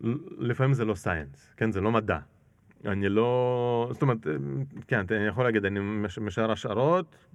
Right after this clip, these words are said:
ב-, בונה מודלים, ולוקח על עצמי ניבוי מסתכן.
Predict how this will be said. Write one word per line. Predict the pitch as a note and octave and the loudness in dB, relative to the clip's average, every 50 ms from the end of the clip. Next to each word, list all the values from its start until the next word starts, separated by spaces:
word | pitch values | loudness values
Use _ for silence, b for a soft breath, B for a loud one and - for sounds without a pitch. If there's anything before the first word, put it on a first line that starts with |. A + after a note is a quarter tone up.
| - - | -20 -16
ב-, | - A2 A2+ A2 | -12 -6 -4 -2
בונה | A2 G#2+ G#2+ A2+ A2 A2 A#2 A#2+ | -2 -2 0 0 0 0 0 0
מודלים, | A#2 A2 G2+ A2+ B2+ D3 E3 E3+ E3 D3 A#2 | -2 0 2 2 2 4 4 2 0 0 0
ולוקח | G#2+ A2+ A2+ A2 A2 A2 A2 A2 A2 A2 A2 A2 G2+ - A#2+ A2 - | 0 0 0 2 2 0 0 0 -2 -2 -2 -2 0 0 -2 0 0
על | A2 | -2
עצמי | G#2+ G2 - A2+ G#2+ | -2 -2 -2 -2 -2
ניבוי | G#2+ G#2 G2+ G#2 G#2 | -2 0 -2 -2 -2
מסתכן. | G2+ F#2+ - - G#2 - - F#2 F2+ | -2 -4 -4 -4 -6 -4 -4 -6 -6